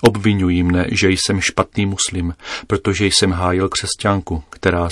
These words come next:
se údajně provinila rouháním. Moji přátelé a kolegové odmítají dokonce i společnou jízdu autem ze strachu, že budou zavražděni spolu se mnou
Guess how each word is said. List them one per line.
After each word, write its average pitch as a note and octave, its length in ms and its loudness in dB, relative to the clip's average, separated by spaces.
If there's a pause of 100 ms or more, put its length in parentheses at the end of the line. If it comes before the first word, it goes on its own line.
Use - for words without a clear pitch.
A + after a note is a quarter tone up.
se - 100 -4
údajně F2+ 500 0
provinila G2 680 0 (120)
rouháním. F#2 760 0 (400)
Moji A2 200 0
přátelé G#2+ 600 2
a - 160 -4
kolegové F#2+ 600 2
odmítají G2+ 680 0
dokonce G2 560 -2
i F#2+ 160 -6 (120)
společnou G2+ 580 -2
jízdu F#2+ 380 -4
autem F#2+ 500 0 (240)
ze G#2+ 120 -2
strachu, F#2 640 -2
že F2 280 -2
budou F2+ 380 0
zavražděni F#2+ 760 -2 (100)
spolu F#2+ 240 -4 (120)
se G2 80 2
mnou D#2+ 280 -2